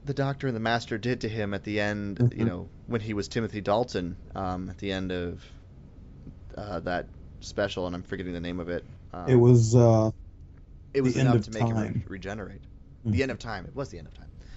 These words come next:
Speaker 1: At the end of The End of Time. That sounded redundant. Uh, apparently the damage that they did to him was enough to cause him to regenerate, I would think,
Speaker 2: Did you
Speaker 1: anyways.
Speaker 2: pick up on that, though?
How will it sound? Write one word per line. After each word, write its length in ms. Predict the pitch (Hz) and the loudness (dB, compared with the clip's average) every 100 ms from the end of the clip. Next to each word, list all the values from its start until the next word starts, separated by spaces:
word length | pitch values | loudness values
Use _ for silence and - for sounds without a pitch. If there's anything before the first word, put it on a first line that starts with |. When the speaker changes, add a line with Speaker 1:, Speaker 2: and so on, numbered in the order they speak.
| - - - | -10 -10 -10
Speaker 1:
At 100 | 107 | -8
the 120 | 117 | -6
end 100 | 113 | -4
of 80 | 107 | -6
The 120 | 104 | -6
End 100 | 101 | -6
of 80 | 92 | -6
Time. 340 | - 113 92 98 - - - - - | -6 -6 -6 -8 -14 -20 -20 -16 -12
That 200 | 98 - | -10 -10
sounded 280 | - 87 87 | -12 -12 -10
redundant. 420 | 85 90 92 123 - - - - | -10 -10 -10 -12 -16 -20 -14 -8
Uh, 60 | 69 | -8
apparently 340 | - 143 143 131 | -4 -2 0 -2
the 80 | 107 | 0
damage 540 | 120 135 127 107 - | 0 0 0 -4 -8
that 120 | 101 | -6
they 100 | 107 | -6
did 280 | 95 117 113 | -2 -2 -2
to 60 | 104 | -4
him 140 | 101 | -4
was 140 | 98 98 | -6 -4
enough 260 | 101 98 | -4 -4
to 280 | - 98 92 | -4 -2 -2
cause 360 | - 104 98 95 | -2 2 2 0
him 140 | 95 | -4
to 100 | 92 | -6
regenerate, 680 | 90 92 95 90 73 52 - - - - - | -8 -4 -2 -2 -6 -12 -16 -20 -20 -20 -6
I 80 | 98 | -2
would 180 | 87 80 | -2 -4
think, 300 | - 85 - | -6 -6 2
Speaker 2:
Did 240 | 131 120 | 2 4
you 80 | 127 | 2
Speaker 1:
anyways. 200 | 117 127 | 2 2
Speaker 2:
pick 80 | - | 4
up 180 | 123 - | 2 2
on 160 | 107 107 | 2 2
that, 320 | 127 147 - | 2 0 2
though? 280 | 165 202 | 2 4